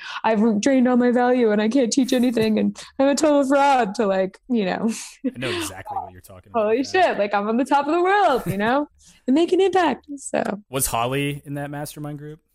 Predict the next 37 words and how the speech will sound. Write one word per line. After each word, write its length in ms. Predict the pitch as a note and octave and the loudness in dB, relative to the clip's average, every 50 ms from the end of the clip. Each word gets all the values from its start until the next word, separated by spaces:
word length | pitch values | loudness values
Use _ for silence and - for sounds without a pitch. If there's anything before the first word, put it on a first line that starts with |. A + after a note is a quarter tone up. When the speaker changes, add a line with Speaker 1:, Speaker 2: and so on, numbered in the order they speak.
| _ _ _ - | _ _ _ -8
Speaker 1:
Yeah, 420 | - G3 G3 F#3 F3+ E3+ E3 F3+ | -4 -2 0 0 0 0 0 -2
she 200 | F#3 - - G3+ | -4 -2 -2 0
was. 500 | F#3 F3+ F3+ F3 F3 F3+ G3+ - - - _ | 0 2 2 0 0 -2 -4 -6 -10 -14 _
Speaker 2:
Yeah, 160 | F#2+ E2+ E2+ - | -20 -20 -20 -20
she's 220 | - - G2+ F#2 | -20 -20 -20 -20
amazing. 440 | F2 F2 F2+ F2+ F2+ F2+ F#2 F2+ F2 _ _ _ - _ _ _ _ _ | -20 -20 -20 -20 -20 -20 -20 -20 -20 _ _ _ -20 _ _ _ _ _
Speaker 1:
She's 340 | _ - - - A3 G3 - | _ -12 -4 -2 -2 0 0
so 240 | - - G#3 G3+ F#3+ | 0 2 2 2 2
good. 360 | F#3+ G3 F#3+ F#3 F#3 G#3+ - | 2 0 0 0 -2 -4 -4
Yeah, 380 | - - G3 F#3 F#3 F3+ F#3 - | -2 0 0 0 0 0 -2 0
the 120 | - A3 | -2 -2
whole 220 | G3+ B3 C4 B3+ A3+ | 0 2 0 2 2
group. 300 | A#3+ B3 G#3+ F#3 F3 - - | 2 2 2 0 -2 -2 -4
I 80 | F#3 F#3+ | -2 0
mean, 340 | G3 F#3+ F#3+ F#3 F#3 F3+ F3 - - - - - - | 0 0 0 0 -2 -2 -4 -8 -18 -20 -20 -14 -4
and, 120 | - A3 A3 | -2 0 2
you 80 | G#3+ | 2
know, 160 | G#3 G#3 G3 F#3+ | 2 2 2 2
we 220 | G3 A3 A3+ A#3+ | 2 2 2 2
had, 440 | G#3+ G#3 F#3+ F3+ F3+ F3+ F3+ F3 F3 | 2 2 2 2 2 2 2 0 0
uh, 540 | - - - F3 E3+ E3+ F3+ F3 - - - - - - | -2 0 0 0 0 0 0 0 0 -2 -4 -6 -10 -12
quite 340 | - - - G#3+ A#3 B3+ A3 | -8 -2 0 0 2 2 2
a 220 | G3 F#3 F3 D#3+ | 2 2 2 0
interesting, 640 | F3+ F3+ - G3+ F3+ - - F#3+ F3+ F3 F3+ F3+ F3+ | -2 -2 -2 -2 -4 -2 -2 -2 -2 -2 -2 -2 -2
you 100 | F3+ F3+ | -2 0
know, 220 | F3 E3+ E3+ F3 F3 | 0 0 0 0 -2
closing 920 | - - - - F#3 F#3 G3 G3+ G3 F#3+ F#3 F3+ F3+ F3+ F3+ F3 F3 F3+ - _ _ _ _ _ - - | -4 -10 -4 -2 0 2 2 2 2 2 2 2 2 2 0 0 -2 -4 -6 _ _ _ _ _ -4 -4
afternoon, 520 | F#3+ - - - F#3 F#3+ F#3+ G3+ G3 F#3+ | -4 -4 -2 -2 0 0 2 0 0 0
and 100 | F3+ F3 | 0 0
it 20 | F3 | 0
was 180 | F3 F3 E3+ - | 0 -2 -2 -4
with 100 | F3 F3 - | -10 -8 -4
Isabel, 420 | - F#3 F3+ F3+ F3 F3+ F3 F3 F3 | -4 -2 -2 0 0 0 2 2 0
another 380 | F3+ F3+ F3 F3 F3 F3 F3 F3 | 0 0 0 2 2 2 2 2
woman 420 | F3 F3+ F3+ E3+ E3+ E3+ E3+ F3 F3 - - | 2 0 0 0 0 0 -2 -2 -4 -4 -4
who's 240 | F3+ F3 E3 D#3+ | -2 -2 -2 -2
a 180 | F3+ F3+ - - | -2 -2 -2 -2